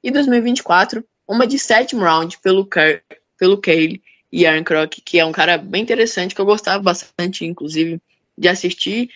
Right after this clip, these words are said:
É um cara bom pontuador, né? Na lista de pontuadores do Seattle Kraken, era um cara que contribuía, não era aquelas coisas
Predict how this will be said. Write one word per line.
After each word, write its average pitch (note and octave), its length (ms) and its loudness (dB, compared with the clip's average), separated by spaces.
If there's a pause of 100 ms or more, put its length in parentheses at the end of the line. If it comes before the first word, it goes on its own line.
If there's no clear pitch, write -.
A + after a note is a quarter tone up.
(180)
É F3+ 120 4
um G3+ 280 2
cara F#3+ 180 0
bom G3 180 -6
pontuador, F#3 520 -2
né? G3 160 -4
Na F3 120 2
lista A#3 220 0
de A3+ 140 -14 (100)
pontuadores F3 460 -2
do E3 80 -6
Seattle D#3 340 -2
Kraken, E3+ 440 -4 (220)
era G3+ 160 0
um G3+ 40 -2
cara F#3 180 4
que G3+ 100 -4
contribuía, G3+ 560 0
não A3+ 120 2
era A3 160 4
aquelas G#3+ 500 0
coisas G3+ 460 -4